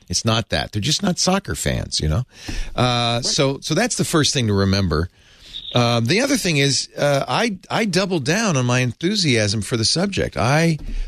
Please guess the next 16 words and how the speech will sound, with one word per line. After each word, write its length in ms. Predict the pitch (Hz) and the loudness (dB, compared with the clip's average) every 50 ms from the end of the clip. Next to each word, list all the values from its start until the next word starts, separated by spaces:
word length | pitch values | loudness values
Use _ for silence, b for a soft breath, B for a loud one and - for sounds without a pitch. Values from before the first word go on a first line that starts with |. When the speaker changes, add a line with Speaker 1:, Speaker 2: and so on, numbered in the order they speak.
| B B | B B
Speaker 1:
love 240 | 135 139 147 123 | 0 0 2 2
it 140 | 120 117 - | 0 -2 -2
so 260 | - - - 147 147 | -2 0 2 2 4
much, 260 | 143 117 92 95 95 127 | 4 2 2 2 0 0
and 80 | 120 | 0
I 40 | 110 | 0
think 140 | 104 123 - | 0 0 -2
that's 120 | 110 - | -2 -4
probably 260 | - - 120 117 113 101 | -2 -2 -2 0 0 0
what 140 | 92 - - | 0 0 0
made 220 | 95 104 110 101 | 2 2 2 2
me 340 | 98 101 92 87 82 - - - 73 73 | 2 2 2 2 0 -2 -8 -12 -10 -4
good 160 | 71 - 180 208 | -2 0 2 0
at 120 | 208 - | 0 0
this, 240 | - 67 - - - | -2 0 0 0 2
that 220 | - 98 101 - | 2 0 0 0